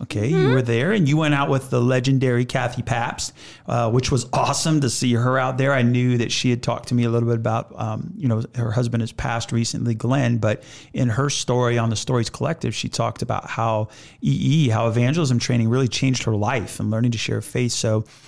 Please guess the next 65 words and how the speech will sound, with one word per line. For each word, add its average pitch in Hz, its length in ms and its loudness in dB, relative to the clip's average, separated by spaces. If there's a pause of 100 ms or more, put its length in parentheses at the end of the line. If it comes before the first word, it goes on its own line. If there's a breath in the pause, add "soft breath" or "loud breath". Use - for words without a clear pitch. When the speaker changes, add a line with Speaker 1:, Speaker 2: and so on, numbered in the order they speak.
Speaker 1:
she - 180 -2
was 113 100 0
telling 113 220 -2
me 117 60 -2
how 107 160 -2
she 113 480 0
wanted 113 240 0
to 113 60 -4
get 113 100 -2
back 107 240 -6
into 107 240 0
that. 101 320 -6
So 113 160 -2
to 110 80 -4
see - 200 -4
her 107 220 -2
out - 140 -6
there 101 160 -4
was 104 140 -6
pretty 107 260 -4
cool. 107 400 -2
And 113 160 0
she 120 160 -2
came 110 320 0
just 107 160 -4
saying, 107 220 -2
like, 98 200 -6
"I'm 131 140 -10
just 131 180 -4
coming 123 240 -6
to 120 60 -6
see 127 220 -4
how 113 160 -4
it 107 60 -6
works." 123 380 -6
And, 104 180 -4 (400 soft breath)
and 107 80 -4
then 107 140 0
I 101 80 -2
made 104 220 -2
her 101 100 -4
go 98 180 -4
out 104 160 -4
with - 240 -12 (220)
Liz. 107 300 -2
So - 300 -4
Speaker 2:
Yes. 113 60 0
Speaker 1:
I'm 110 80 0
sure 113 180 -2
that - 160 2
was - 140 4
wonderful. 110 420 0
Speaker 2:
<laughs> - 80 -4
Speaker 1:
So 143 120 2
Speaker 2:
It - 60 0
was. - 440 0
Speaker 1:
you 175 120 4
had 196 120 4
an 165 100 2
opportunity 147 460 2
to 123 40 -2
just 131 160 -2
have 127 180 0
a, 107 340 0
um, 107 320 0